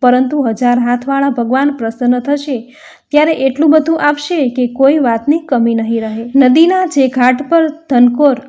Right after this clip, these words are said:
અને મનકોર સ્નાન કરતી હતી અને ભીને લુગડે સૂર્યનારાયણ સામે જોઈ બંને પોતપોતાની રીતે પ્રાર્થના કરતી હતી, તે જ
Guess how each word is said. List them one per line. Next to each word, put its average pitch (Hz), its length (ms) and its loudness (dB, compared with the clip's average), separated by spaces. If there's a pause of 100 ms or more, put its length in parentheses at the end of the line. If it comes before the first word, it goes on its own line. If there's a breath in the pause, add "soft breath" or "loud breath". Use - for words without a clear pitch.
અને 277 140 2
મનકોર 247 460 2
સ્નાન 240 320 0
કરતી 247 380 -2
હતી 311 460 -2 (280 loud breath)
અને 311 220 4
ભીને 311 380 2
લુગડે 339 340 0
સૂર્યનારાયણ 262 720 0
સામે 240 420 0
જોઈ 269 300 0 (220)
બંને 294 320 2
પોતપોતાની 247 680 0
રીતે 254 320 -4
પ્રાર્થના 254 460 -4
કરતી 226 380 -8
હતી, 226 380 -16 (420 soft breath)
તે 359 200 2
જ - 40 -6